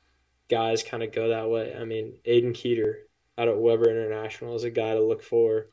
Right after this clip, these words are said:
sooner rather than later on the, uh, on the men's beach side. So, like,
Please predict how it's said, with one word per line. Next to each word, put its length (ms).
sooner 540
rather 320
than 180
later 600
on 180
the, 220
uh, 300
on 120
the 60
men's 280
beach 260
side. 300
So, 160
like, 340